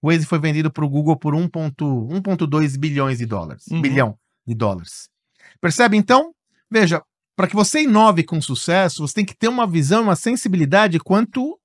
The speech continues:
Speaker 1: ao contexto atual e futuro.
Speaker 2: Uhum.
Speaker 1: Se você não tem essa perspectiva, você corre o risco de fazer inovações maravilhosas que vão demandar um investimento pesado, que ficam obsoletas rapidamente, né?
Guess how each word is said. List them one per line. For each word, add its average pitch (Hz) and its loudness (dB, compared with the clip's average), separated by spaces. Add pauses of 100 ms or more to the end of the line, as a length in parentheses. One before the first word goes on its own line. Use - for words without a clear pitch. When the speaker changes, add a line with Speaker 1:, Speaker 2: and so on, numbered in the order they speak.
(220)
Speaker 1:
ao 170 -6
contexto 220 0 (420)
atual 131 2
e - 2
futuro. 294 -2
Speaker 2:
Uhum. 127 -6 (400)
Speaker 1:
Se - -2
você 214 2
não 349 0
tem 277 2
essa 269 0
perspectiva, 160 -2 (280)
você 170 4
corre 233 4
o - 0
risco 214 0
de 180 4
fazer 156 2
inovações 160 2
maravilhosas 170 4
que 185 -2
vão 165 2 (320)
demandar 170 4
um 156 4
investimento 156 0
pesado, 208 0 (680)
que 214 -2
ficam 190 -6
obsoletas 170 -8
rapidamente, 143 -6
né? 123 -6